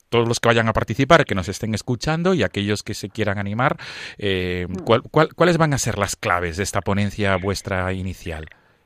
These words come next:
Speaker 2: Bueno, te diré algunas porque si
Speaker 1: Sí,
Speaker 2: no,
Speaker 1: no, no
Speaker 2: ¿verdad?
Speaker 1: todas, no
Speaker 2: <laughs>
Speaker 1: todas, obviamente.
Speaker 2: Pero sí, yo creo que,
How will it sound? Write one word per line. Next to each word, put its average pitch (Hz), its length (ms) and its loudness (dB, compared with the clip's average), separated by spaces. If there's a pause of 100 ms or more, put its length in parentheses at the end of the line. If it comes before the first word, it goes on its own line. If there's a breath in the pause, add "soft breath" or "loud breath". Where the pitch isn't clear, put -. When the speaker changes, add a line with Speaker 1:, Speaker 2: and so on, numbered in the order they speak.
Speaker 2:
Bueno, 190 300 6
te 185 160 6
diré 180 220 4
algunas 226 420 4
porque 196 280 -10
si - 120 -10
Speaker 1:
Sí, 131 100 4
Speaker 2:
no, 101 180 6
Speaker 1:
no, 101 80 4
no 104 100 6
Speaker 2:
¿verdad? 104 60 6
Speaker 1:
todas, 117 340 10
no 101 100 6
Speaker 2:
<laughs> - 0 -
Speaker 1:
todas, 117 320 6
obviamente. 98 600 2
Speaker 2:
Pero 214 420 -2 (100)
sí, 240 240 -8
yo 214 140 -4
creo 226 280 -4
que, 208 340 -10